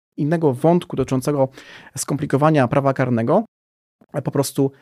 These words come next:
no, obowiązywały. Więc, e, rzeczywiście Polska, e, w sensie normatywnym, no, chyba tutaj jedynie uchwała Senatu, ale to nie jest prawo obowiązujące, to jest wyłącznie uchwała Senatu tysiąc dziewięćset dziewięćdziesiątego ósmego roku, która,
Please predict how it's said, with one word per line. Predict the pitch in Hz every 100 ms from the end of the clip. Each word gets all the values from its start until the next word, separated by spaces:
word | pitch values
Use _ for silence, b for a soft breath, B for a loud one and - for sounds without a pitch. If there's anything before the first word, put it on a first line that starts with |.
| b
no, | 143
obowiązywały. | 143 139 135 127 123 131 147 107 98
Więc, | 127 127 127 - -
e, | 127
rzeczywiście | 127 - 226 - 175
Polska, | - 135 120 - 151 226 b b b
e, | 147 127
w |
sensie | - 147 151 - 139 131 117
normatywnym, | 127 143 147 139 - 113 120 151 226 -
no, | 143
chyba | - - 285 190
tutaj | 190 175 170
jedynie | 143 131 170 170 156 143 - -
uchwała | 131 - - 175 160
Senatu, | 135 - 131 139 127 - -
ale | 120
to | 117
nie | 139
jest | 165
prawo | - 135
obowiązujące, | 127 127 131 120 113 113
to | 131
jest |
wyłącznie | 123 131 131 131
uchwała | 117 143 135
Senatu | 131 139 135
tysiąc | 123 - - - -
dziewięćset | - 139 160
dziewięćdziesiątego | 143 143 143
ósmego | 135 - 147 135
roku, | 127 110 160
która, | - 156 147 143